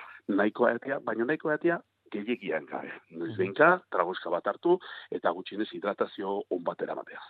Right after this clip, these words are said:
Speaker 2: Deigarria egin zaigun datua, e, parte hartzaileen ia erdia, ehuneko berrogeita zortzi, debutaria da. E, lehenengo aldiz egingo du Beho Beti Donostiako lasterketa, Iñaki.
Speaker 1: Horrek, horrek askotan ke-, kezkatu iten hau, ez? Askotan,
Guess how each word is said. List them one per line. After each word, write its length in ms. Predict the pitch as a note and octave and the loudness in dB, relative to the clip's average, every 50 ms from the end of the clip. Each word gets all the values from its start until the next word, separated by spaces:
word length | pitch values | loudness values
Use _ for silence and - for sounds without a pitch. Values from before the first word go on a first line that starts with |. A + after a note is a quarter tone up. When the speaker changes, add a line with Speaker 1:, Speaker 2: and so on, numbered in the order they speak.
| - - - - - - _ _ _ _ _ _ _ | -20 -20 -20 -20 -20 -20 _ _ _ _ _ _ _
Speaker 2:
Deigarria 500 | - A2+ B2+ C3 B2+ D3 D#3 D3+ D#3 D3+ | -6 -2 0 4 6 6 8 8 8 8
egin 120 | C3+ C#3 C3+ | 8 6 6
zaigun 320 | - D3 D3 E3+ G#3 F3 | 6 4 4 6 6 6
datua, 380 | B2+ C3+ B2+ B2+ A#2+ C3+ C#3 A#2+ - - | 6 4 4 4 4 4 4 2 0 0
e, 140 | B2+ B2 A2+ | 0 0 0
parte 340 | - C3 A#2+ C3 - - | 2 2 2 2 2 2
hartzaileen 540 | G3 A3+ G3+ - G#3+ G#3 G3 G3+ G3+ G3+ F#3+ - _ _ - | 2 2 2 2 2 4 6 6 6 6 4 2 _ _ -2
ia 280 | D#3+ F#3 G3 F3 D3+ C#3 | 4 8 8 10 10 10
erdia, 360 | B2+ A#2+ C3+ C3 C3 E3+ A3 B3 - | 8 6 4 2 2 2 0 -2 -2
ehuneko 400 | B2 B2+ D3 F#3 F3+ D#3+ D3+ B2 | 0 2 4 4 4 4 2 2
berrogeita 460 | A#2 A#2+ C3 C3+ C#3+ D3 C#3 - B2+ | 2 2 2 4 2 2 2 2 0
zortzi, 560 | A2 - - C#3+ D3 - - - F3+ F#3 G#3+ - _ | -2 0 0 0 0 0 0 2 2 2 2 0 _
debutaria 600 | - A#2+ A#2 C#3 C#3+ E3 F#3+ - E3 C3+ B2+ A2+ G2 | -2 4 8 8 10 10 10 8 8 6 6 6 2
da. 100 | E2 D2 - _ _ - | 0 -4 -12 _ _ -8
E, 100 | A#2+ A#2 | -2 0
lehenengo 280 | A#2+ C3 D#3+ F3+ E3+ | 2 4 4 6 6
aldiz 260 | D3 C3+ D3 D3 B2 C3+ | 6 6 6 4 4 4
egingo 200 | C3 C3+ C3+ C3 | 2 2 4 4
du 100 | C#3+ C3+ | 4 4
Beho 160 | A2+ B2+ C3 | 4 4 2
Beti 160 | C3 B2 D3 | 2 4 2
Donostiako 800 | C3 A2+ A2+ A#2+ A2+ - C3 A#2 G#2+ B2+ A#2+ A2+ G#2 G2+ F#2 F2 D#2 - - | 2 2 2 0 0 -2 -2 -2 0 0 -2 0 0 -2 -4 -6 -8 -12 -12
lasterketa, 460 | A2+ A2 G2 - B2 F2 G#2 G2 D#2 | -12 -10 -10 -10 -10 -10 -10 -10 -10
Iñaki. 240 | D#2+ F2+ G#2 G2+ F#2+ - _ - - - - _ _ _ _ _ _ _ - | -10 -10 -8 -8 -10 -10 _ -20 -20 -20 -20 _ _ _ _ _ _ _ -12
Speaker 1:
Horrek, 800 | - - C3+ B2+ - - - - - - - C3+ C#3+ D3 C3+ C3+ | -6 -4 -2 -2 0 -2 -2 -2 -4 -6 -6 -6 -6 -6 -4 -4
horrek 220 | C3+ C3+ D#3 C#3+ C3 C#3+ | 0 2 2 4 4 2
askotan 400 | - - C3 - C3 A#2+ A#2 A2+ A2 G#2+ | 2 4 4 4 4 4 4 2 2 2
ke-, 220 | A2 A#2+ A2+ G2+ F#2 | 4 6 6 6 4
kezkatu 400 | - - - - - A2+ - - | 0 -6 -4 -2 -2 0 0 -2
iten 220 | G2+ - - - - | -4 -4 -4 -6 -6
hau, 60 | - - - | -6 0 4
ez? 140 | A2+ A2 - - G2+ | 4 4 4 2 -4
Askotan, 460 | - - - G#2+ - A#2+ A#2+ B2 B2 | -4 -2 0 2 4 6 6 6 6